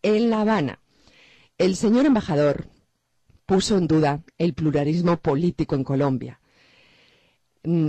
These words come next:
habló también, cayó en la trampa de politizar y victimizar la destitución e inhabilidad de Petro. Insólito, por no decir macondiano, no tiene presentación esta guerra fría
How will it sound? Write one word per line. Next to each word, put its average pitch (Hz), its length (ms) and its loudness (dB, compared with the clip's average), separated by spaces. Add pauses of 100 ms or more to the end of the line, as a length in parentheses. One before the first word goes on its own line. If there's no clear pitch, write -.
habló 180 320 0
también, 180 560 0
cayó 156 400 -4
en 170 60 0
la 151 100 -2
trampa 160 640 -2
de 160 180 -2
politizar 170 840 0 (300)
y 180 120 -2
victimizar 165 760 0
la 123 160 -4
destitución 151 840 -2 (180)
e 180 120 2
inhabilidad 139 680 -2 (480)
de 156 200 -4
Petro. - 440 -10 (840)
Insólito, 262 920 0
por 190 160 -8
no 165 80 -2
decir 180 420 0
macondiano, 160 840 0
no 170 160 0
tiene 214 340 0
presentación 165 800 -2
esta 165 240 -2
guerra 151 260 -2
fría 156 500 0